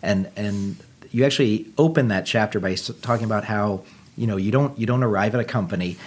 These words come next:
and they, uh, you're a new employee or you, you know, you're showing up and they give you an Apple two from nineteen seventy-seven. Uh, companies are constantly upgrading technology. Why don't they upgrade the, the organizational technology?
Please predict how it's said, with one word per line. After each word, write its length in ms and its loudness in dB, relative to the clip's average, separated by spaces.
and 140 -2
they, 320 4
uh, 200 0
you're 180 -2
a 60 -2
new 200 2
employee 580 2
or 80 0
you, 200 2
you 260 -4
know, 80 -6
you're 180 -4
showing 320 -2
up 140 -4
and 100 -4
they 80 -2
give 200 0
you 80 -2
an 80 -2
Apple 320 -2
two 280 -2
from 180 -2
nineteen 360 0
seventy-seven. 880 2
Uh, 200 -2
companies 320 0
are 40 0
constantly 460 0
upgrading 380 2
technology. 880 -2
Why 300 2
don't 180 0
they 180 0
upgrade 340 0
the, 340 -2
the 80 -8
organizational 680 -2
technology? 680 -6